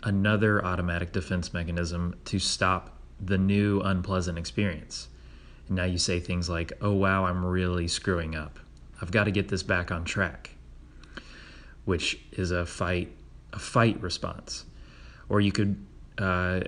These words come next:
have a feeling of embarrassment. "I've never played this bad before." Or like you're letting yourself or others down. "I was really hoping to play better than this."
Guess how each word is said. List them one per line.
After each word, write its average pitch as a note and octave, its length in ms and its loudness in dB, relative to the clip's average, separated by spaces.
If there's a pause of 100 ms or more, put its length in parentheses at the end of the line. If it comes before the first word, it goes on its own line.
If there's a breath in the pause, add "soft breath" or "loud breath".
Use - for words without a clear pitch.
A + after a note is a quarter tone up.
(120)
have G#2+ 180 2
a F#2+ 60 0
feeling G#2 380 6
of F#2 100 2
embarrassment. F#2 720 2
"I've F#2 140 0
never F#2+ 340 4
played F#2+ 340 2
this F2 140 -2
bad D#2+ 300 -2
before." D#2+ 420 -8 (1300 loud breath)
Or A2+ 460 8
like G#2 300 4
you're G2 200 4
letting F#2 320 4
yourself F#2 520 0 (360)
or G#2 240 6
others F#2 380 2
down. F#2+ 400 2 (220)
"I G#2 80 0
was G2+ 180 2
really G#2 400 6
hoping F#2+ 320 2
to F2 60 0
play F2+ 220 0
better E2+ 260 2
than D#2+ 160 -4
this." D#2+ 400 -8